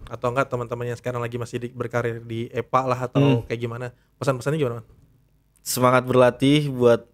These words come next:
Speaker 2: eh, anak-anak epa yang lainnya ya, semangat berjuang dan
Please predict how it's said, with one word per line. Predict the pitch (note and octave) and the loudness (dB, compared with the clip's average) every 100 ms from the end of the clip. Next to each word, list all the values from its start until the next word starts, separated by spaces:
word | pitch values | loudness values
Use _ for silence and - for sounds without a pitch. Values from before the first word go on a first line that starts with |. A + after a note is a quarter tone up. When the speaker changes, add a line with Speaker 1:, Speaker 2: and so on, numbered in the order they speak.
| _ _ - | _ _ -2
Speaker 2:
eh, | A#2 A2 A2 G#2+ | 2 2 2 2
anak-anak | G#2+ G#2 G#2+ - _ _ _ _ _ - | 2 0 -2 -4 _ _ _ _ _ -4
epa | A2+ - A2+ | -4 2 4
yang | G#2+ A2 G#2+ G#2+ | 4 2 0 0
lainnya | G#2 G2+ G#2 A#2 C3+ | 0 0 0 -2 0
ya, | G#2+ | -2
semangat | G2 G2+ G2 G2 | -4 -4 -4 -2
berjuang | G2+ G2+ G2+ G#2+ C3+ D3 D3+ - _ | -4 -2 2 4 4 2 -4 -10 _
dan | - G2+ G2 | -6 -4 -4